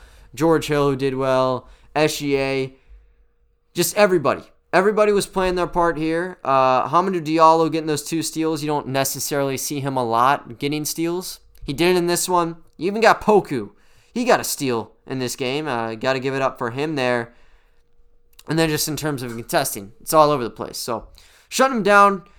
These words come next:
got us into that game, and so did just fixing a lot of the issues that we had on Friday. And you gotta start with rebounding. We got out-rebounded fifty-five to thirty-six in our previous game.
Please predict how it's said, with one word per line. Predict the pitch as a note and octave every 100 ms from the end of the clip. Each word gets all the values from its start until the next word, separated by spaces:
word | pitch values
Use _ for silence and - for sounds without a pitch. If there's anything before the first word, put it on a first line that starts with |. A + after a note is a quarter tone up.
| - _ -
got | F#3+ G3
us | G3+
into | F3
that | F3 D#3
game, | D3+ E3 F3+ F3+ E3+ _ _ _ -
and | D#3 D#3+ D#3+
so | D3 G#3+ A#3
did | A3+ F3
just | - - -
fixing | G#3+ - G#3 F#3+
a | E3 D3
lot | B2+ D#3+ F3+
of |
the | D#3+ C3+
issues | C#3+ - C#3+ B2+
that | C3+ B2+
we | A#2
had | B2+ B2 A2+ - -
on | A#2+ A#2+ A2
Friday. | - B2 A#2+ A2+ G#2 G2
And | G#2 A2 - _
you | C3 C#3+
gotta | E3+ F#3+
start | - F#3+ E3+
with | C#3+
rebounding. | C3 D3 C#3 B2+ A#2 G#2+ G2 - _ _ _
We | C#3 G#3
got | C4 D4+ -
out-rebounded | A#3 G3 F#3 F3+ F3+ E3+ D#3
fifty-five | - A3+ A3+ G#3+ - F#3+ F3+ E3+ D3+
to | D#3+
thirty-six | D3+ E3 D#3+ C#3+ - E3 C#3 - - - - - -
in | D3
our | D3+
previous | C3+ D#3+ D3 C#3 -
game. | - C#3+ D#3 F3 F#3